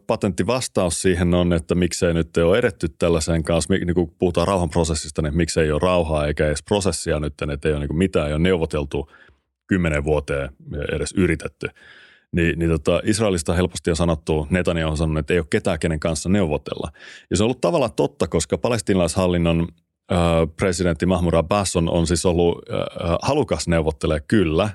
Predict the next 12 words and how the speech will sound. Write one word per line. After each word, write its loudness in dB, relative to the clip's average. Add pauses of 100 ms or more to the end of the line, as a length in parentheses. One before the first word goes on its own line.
että -2
hänen 0
koko 0
tää 2
palestiinalaishallintohan -2
perustuu 0
siihen 0
ajatukseen, -2
että -8
sit -10
joskus -2
tulee 2